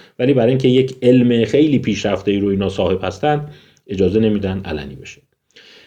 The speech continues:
خب بعضی از اینا مستقیماً به زندگی، اه، من و شما هم برمیگرده، یعنی فکر نکنید اینا فقط مال اون ور دنیاست. اه، متاسفانه می‌بینیم که الان یک بحث خیلی جدی سر، اه،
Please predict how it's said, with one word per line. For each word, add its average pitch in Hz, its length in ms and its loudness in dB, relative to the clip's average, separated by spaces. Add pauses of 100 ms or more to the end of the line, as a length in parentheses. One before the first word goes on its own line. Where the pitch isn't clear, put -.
(120)
خب 156 140 -6
بعضی 220 280 2
از 254 120 2
اینا 202 200 4
مستقیماً 170 600 2
به 233 140 4
زندگی، 120 640 0
اه، 120 480 0
من 110 240 0
و 107 40 -4
شما 117 360 -2
هم 170 220 -4
برمیگرده، 127 800 -2
یعنی 92 220 -4
فکر 113 240 -4
نکنید 143 380 0
اینا 95 180 -2
فقط 98 220 -6
مال 98 160 -2
اون 110 220 2
ور 92 120 -2
دنیاست. 78 600 -14 (840)
اه، 98 140 -2
متاسفانه 120 880 0
می‌بینیم 131 480 0
که 131 420 0
الان 113 320 -2
یک 135 220 -2
بحث 139 420 -4
خیلی 131 380 -2
جدی 107 540 0
سر، 131 260 -4
اه، 123 180 -6